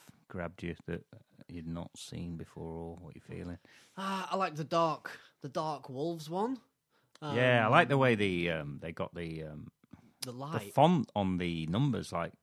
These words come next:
Speaker 1: Jeff Teague wears zero, but it's
Speaker 2: Yeah.
Speaker 1: more like a massive O.
Speaker 2: Yeah.
Speaker 1: It's weird. It's kinda looks really cool.
Speaker 2: I like that weird
Speaker 1: It's like
Speaker 2: green
Speaker 1: a
Speaker 2: they've got in there. They've just done,
Speaker 1: Yeah, and warm
Speaker 2: they've
Speaker 1: it.
Speaker 2: just done a good job of rebranding
Speaker 1: I
Speaker 2: them,
Speaker 1: still
Speaker 2: I
Speaker 1: like
Speaker 2: think.
Speaker 1: to see a bit more logos and stuff on it. The, the colorways are fantastic, and the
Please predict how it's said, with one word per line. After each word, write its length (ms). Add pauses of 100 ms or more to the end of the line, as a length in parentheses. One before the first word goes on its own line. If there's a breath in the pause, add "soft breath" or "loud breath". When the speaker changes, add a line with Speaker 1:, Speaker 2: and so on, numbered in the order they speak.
(120)
Speaker 1:
Jeff 220
Teague 300
wears 160
zero, 480
but 100
it's 80
Speaker 2:
Yeah. 100
Speaker 1:
more 80
like 120
a 60
massive 460
O. 400 (120)
Speaker 2:
Yeah. 200
Speaker 1:
It's 200
weird. 420
It's 260
kinda 280
looks 260
really 220
cool. 440
Speaker 2:
I 80
like 140
that 100
weird 180
Speaker 1:
It's 100
like 80
Speaker 2:
green 180
Speaker 1:
a 20
Speaker 2:
they've 160
got 240
in 120
there. 160
They've 320
just 200
done, 120
Speaker 1:
Yeah, 460
and 100
warm 180
Speaker 2:
they've 120
Speaker 1:
it. 100
Speaker 2:
just 160
done 100
a 60
good 180
job 240
of 80
rebranding 420
Speaker 1:
I 20
Speaker 2:
them, 80
Speaker 1:
still 260
Speaker 2:
I 20
Speaker 1:
like 140
Speaker 2:
think. 100
Speaker 1:
to 60
see 460
a 40 (380)
bit 180
more 160
logos 580
and 100
stuff 220
on 100
it. 140
The, 140 (140)
the 100
colorways 480
are 60
fantastic, 760
and 220
the 120